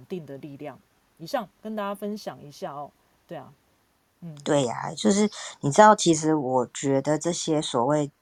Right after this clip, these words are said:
Speaker 2: 嗯，比如说他们讲出这些真的很觉醒的话语的时候，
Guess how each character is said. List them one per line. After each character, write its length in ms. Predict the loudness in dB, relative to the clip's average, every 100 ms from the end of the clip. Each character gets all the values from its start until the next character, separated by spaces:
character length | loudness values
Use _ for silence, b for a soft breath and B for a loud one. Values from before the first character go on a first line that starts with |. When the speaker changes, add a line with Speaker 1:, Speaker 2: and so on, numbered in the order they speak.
| _ _ _ _ _ -10
Speaker 2:
嗯， 260 | -6 -6 -6
比 100 | -2
如 80 | 2
说 100 | 6
他 140 | 6
们 120 | 6 4
讲 180 | 2
出 140 | 0 -4
这 120 | -2
些 320 | 0 0 0 -4 B B
真 180 | 2 4
的 140 | 6 4
很 220 | 2 -4
觉 240 | -2 0
醒 240 | 2 0 0
的 100 | -4
话 340 | 6 8 8
语 120 | 4
的 120 | -4 -6
时 200 | -4 -8
候， 160 | -12